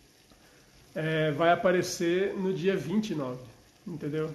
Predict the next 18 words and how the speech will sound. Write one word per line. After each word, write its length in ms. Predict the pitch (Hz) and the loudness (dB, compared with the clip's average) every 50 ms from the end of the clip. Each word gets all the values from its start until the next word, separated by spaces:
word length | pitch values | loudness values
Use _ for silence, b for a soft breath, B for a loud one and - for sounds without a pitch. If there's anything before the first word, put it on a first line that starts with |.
| 226 - - | -10 -12 -10
Então 320 | 160 151 151 - 156 156 | -10 -10 -6 -4 -2 -2
a 40 | 160 | -2
gente, 200 | 165 151 - 196 | -2 -4 -4 -2
a 40 | - | -2
gente 200 | 170 151 - 165 | -2 -4 -6 -4
tá, 180 | - 185 175 175 | 0 0 0 2
a 40 | |
gente 140 | 165 160 - | 0 -2 -2
tá 120 | - 180 156 | -2 -2 -2
brigando 720 | - 156 160 - - 165 185 202 220 214 226 220 220 B B B B B B B B B B B _ _ | 0 -2 -4 0 0 2 4 4 4 4 4 2 0 B B B B B B B B B B B _ _
pra 140 | 165 175 | -8 -6
controlar 440 | 160 - 175 165 170 170 165 165 165 | -2 -2 0 0 2 2 4 4 4
os 160 | 165 151 127 | 2 2 0
números 640 | 156 170 185 196 208 208 214 214 208 - - - - - | 0 0 2 4 4 4 4 2 2 0 -6 -12 -10 -10
no 320 | 202 - - 180 180 175 | -8 -6 -4 -2 -2 -2
futuro 760 | 175 - 185 180 - 196 175 180 180 180 185 185 180 180 180 - | -2 -2 -6 -4 0 2 4 4 6 4 4 2 0 -2 -6 -4
pra 120 | - 180 165 | -2 -2 -2
frente, 680 | - - - 165 156 151 147 147 - - - - - | -2 -4 -6 -4 -4 -4 -4 -6 -10 -14 -18 -18 -20